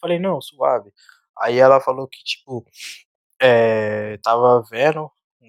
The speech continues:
uns bagulho, tá ligado? Que se pá, mano, eu ia comprar um notebook aqui, só que aí não vai dar agora, porque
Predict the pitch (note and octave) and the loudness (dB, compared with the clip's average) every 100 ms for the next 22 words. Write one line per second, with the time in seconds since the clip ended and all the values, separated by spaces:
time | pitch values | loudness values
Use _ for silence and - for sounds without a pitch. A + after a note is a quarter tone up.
0 | A2 _ A#2 - G#2+ G#2+ A2+ C#3 D#3 D3 | _ _ -20 -2 -2 -2 -10 -12 -12 -20
1 | _ _ _ - G2 G2 A2+ A2+ G#2 - | _ _ _ -12 -8 4 6 6 2 -8
2 | - - G#2+ G#2+ G#2 G#2 G#2 G2+ G2 G2 | -20 -20 -20 -20 -20 -20 -20 -20 -20 -20
3 | - - G#2+ - - G#2+ C3 C3 G2 G2+ | -20 -20 -20 -20 -2 2 2 2 -4 -6
4 | _ _ _ _ _ A2+ A2+ A2+ A#2 A2+ | _ _ _ _ _ -6 -2 0 -2 0
5 | G#2+ A2+ A2+ - A2 A#2 - A2 - A#2 | 0 0 -8 -10 -12 _ -12 -12 -12 -20
6 | C3+ D3 - A2 - A2+ A#2 A#2+ A#2 A2 | -20 -18 -14 -12 -6 -6 -8 -8 -2 -2
7 | A2 A2 A#2 A2+ B2+ B2+ B2 - | 0 0 0 -4 -4 -6 -10 -16